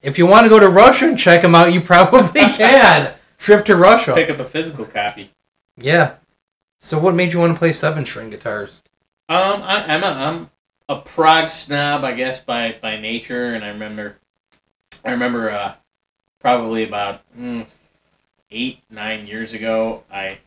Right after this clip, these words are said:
Speaker 2: kinda made the decision that I wanted to go seven-string, just 'cause, like, all the bands that I was listening to were kinda switching to that downer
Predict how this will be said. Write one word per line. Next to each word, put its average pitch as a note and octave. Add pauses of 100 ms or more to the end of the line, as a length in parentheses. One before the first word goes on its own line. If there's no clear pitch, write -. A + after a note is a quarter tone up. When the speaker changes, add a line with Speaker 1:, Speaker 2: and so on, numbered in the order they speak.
(600)
Speaker 2:
kinda B2
made A2+
the A2
decision A2
that G2+
I G2
wanted G#2
to G2
go F#2+
seven-string, G#2
just F#3
'cause, C#3
like, B2
all D3
the D3
bands B2
that A2+
I A2
was G#2
listening A2+
to B2+
were A2
kinda A2
switching A2+
to G#2
that G2 (760)
downer A2